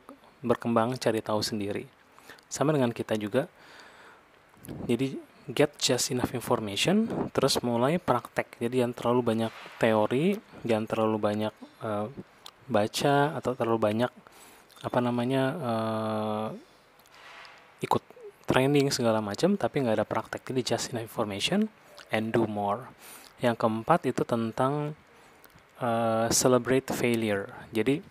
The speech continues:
harus dibiasakan di, untuk diri kita sendiri dan tim juga bahwa desain itu bukan tentang cari sesuatu yang perfect, tapi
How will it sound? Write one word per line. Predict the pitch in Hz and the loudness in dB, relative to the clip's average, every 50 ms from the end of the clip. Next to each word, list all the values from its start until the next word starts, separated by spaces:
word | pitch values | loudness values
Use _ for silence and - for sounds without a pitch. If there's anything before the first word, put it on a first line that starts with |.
| - - - - - - - 123 | -20 -18 -18 -18 -16 -2 2 4
harus | 123 135 135 - - | 4 4 4 2 0
dibiasakan | 123 117 113 113 110 - 120 113 - - 143 156 160 165 151 135 | 0 0 0 0 0 -2 -4 -4 -2 -2 -2 -2 -2 -4 -4 -6
di, | 139 185 214 | -6 -4 -4
untuk | 131 - - - 131 | -4 -4 -2 2 2
diri | 139 147 - | 2 2 2
kita | - - 123 | -4 -2 -2
sendiri | - - 120 117 120 120 | -2 0 2 2 2 2
dan | 110 104 104 - | 0 -2 -2 -2
tim | - 107 110 | -2 -2 0
juga | 101 107 101 107 120 113 | -2 -2 0 2 2 2
bahwa | 110 101 101 104 104 - _ - - - - - - - - - - - - _ _ _ _ _ _ - - | 2 0 0 0 -2 -4 _ -20 -20 -20 -20 -20 -20 -20 -20 -20 -20 -20 -20 _ _ _ _ _ _ -4 -2
desain | 127 120 - - 135 120 120 120 | 0 2 2 2 4 2 2 0
itu | 113 - - 185 190 | -2 0 0 0 2
bukan | 151 123 117 - - - 139 143 | 2 -2 -2 0 -2 -2 -2 -2
tentang | - 131 123 120 - 131 131 139 143 147 147 - - 240 | -2 -2 -2 -2 -2 -2 -2 -2 -2 -4 -6 -8 -12 -12
cari | _ - - 123 123 | _ 0 0 0 2
sesuatu | - - 127 - - | 2 0 -2 0 0
yang | 135 135 131 131 123 - - - - | 0 0 0 -2 -6 -8 -10 -6 0
perfect, | - 135 131 - 120 107 - - | 2 2 2 2 0 -2 -2 -4
tapi | - 123 - | -6 -6 -2